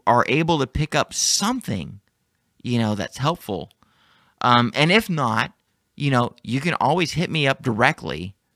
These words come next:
um, at, uh, approximate podcast at gmail dot com. Send me, you know, what, what your thoughts and feelings are, and I'll see if I can, you know, uh, be more direct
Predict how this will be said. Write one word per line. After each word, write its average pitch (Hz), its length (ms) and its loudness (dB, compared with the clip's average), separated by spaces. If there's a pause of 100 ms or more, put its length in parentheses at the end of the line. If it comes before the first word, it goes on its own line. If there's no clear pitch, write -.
(220)
um, 110 420 2
at, 104 440 -2
uh, 101 340 -2 (1040)
approximate 120 640 0
podcast 101 760 -2
at 92 120 -6
gmail 117 460 -4
dot 120 180 -6
com. 95 400 -6 (380)
Send - 340 -4
me, 170 440 -2
you 147 180 -4
know, 104 260 -4 (520)
what, 131 280 -4
what 120 180 -2
your 135 160 0
thoughts 113 380 -2
and 104 100 -10
feelings 98 420 -6
are, 85 280 -6 (500)
and 117 720 -4
I'll 113 140 0
see 156 240 -2
if 156 80 -4
I 143 80 -4
can, 113 420 -6 (720)
you 123 140 -6
know, 95 300 -6 (1400)
uh, - 200 -14 (260)
be 135 140 -2
more 139 320 -2
direct 104 680 -4